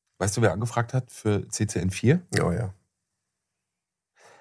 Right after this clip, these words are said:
Speaker 1: Also in einer Hochphase, in der wirklich auch durch diese Person, aber auch die ganze Szene alles auf dich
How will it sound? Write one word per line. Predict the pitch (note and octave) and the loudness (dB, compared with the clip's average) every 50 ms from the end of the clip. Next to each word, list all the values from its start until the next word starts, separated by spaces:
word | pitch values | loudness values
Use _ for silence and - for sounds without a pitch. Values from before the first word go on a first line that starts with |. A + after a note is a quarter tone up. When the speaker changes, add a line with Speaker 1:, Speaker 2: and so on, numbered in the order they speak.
| - _ - | -10 _ 2
Speaker 1:
Also | G#2+ A2 A2+ | 4 6 8
in | A#2+ B2+ | 8 8
einer | - - B2+ C3 C3 B2 A#2 | 8 8 8 8 8 8 6
Hochphase, | A#2 - - G#3+ B3+ C4 C4 - - - - - C#3 C#3+ D3 D3+ D#3 D3 D3 F3 G3+ A#3+ A#3+ - _ _ _ _ _ _ _ _ - | 4 6 6 8 8 6 4 -2 -4 -4 2 4 6 6 8 6 4 4 4 2 2 2 -2 -8 _ _ _ _ _ _ _ _ 0
in | - B2+ | 2 4
der | C3 C#3+ D3 C#3+ B2 | 6 6 6 8 6
wirklich | D3 F3 F3+ G3 F3+ D#3 - - - _ _ - | 4 4 4 2 2 2 0 -2 -6 _ _ 4
auch | - C3 G#3 A#3+ - - - | 6 6 6 6 4 0 -6
durch | - - D#3 F#3 E3+ - | 0 2 4 4 4 4
diese | - E3 E3+ D3+ D#3 | 4 2 4 4 4
Person, | B2+ - A#2+ A2+ A2 D#3+ G3 D3 G2 D2 - _ _ _ _ _ - | 6 8 6 8 8 8 8 6 4 2 -4 _ _ _ _ _ 0
aber | - A2+ B2 A#2 - | 4 4 6 6 6
auch | - C#3 C3+ - - A2 A#2+ - | 2 2 2 0 -2 -4 -4 -4
die | - G#2+ A2+ C3 | -4 2 4 6
ganze | C3+ D#3 G3 G#3+ - F#3 | 8 8 6 6 2 0
Szene | E3+ - - D#3 D#3+ E3 E3+ F3 E3 - _ _ - | 0 4 4 6 6 6 6 4 4 2 _ _ 2
alles | - C3 E3 G#3 G3+ - | 4 6 6 6 4 2
auf | - C#3+ - | 0 -2 -2
dich | - C#3+ D3 C#3+ - - - | 0 -2 -2 -2 -2 -6 -8